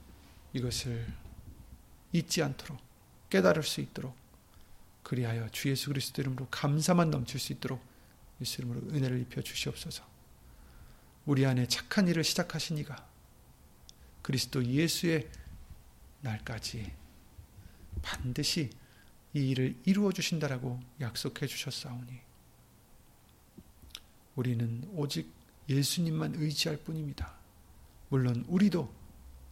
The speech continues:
힘써서 우리 자신을 부인하고자, 예수의 이름을 힘입고자 힘써야 되겠지만 결국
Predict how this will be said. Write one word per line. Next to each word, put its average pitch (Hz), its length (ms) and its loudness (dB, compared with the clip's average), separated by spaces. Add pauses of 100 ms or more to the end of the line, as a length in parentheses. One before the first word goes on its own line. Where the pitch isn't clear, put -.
힘써서 - 640 -2 (600)
우리 131 160 0
자신을 127 480 0
부인하고자, 156 680 0 (580)
예수의 151 400 4
이름을 139 260 2
힘입고자 160 760 2 (800)
힘써야 175 460 2
되겠지만 120 680 -4 (560)
결국 123 460 0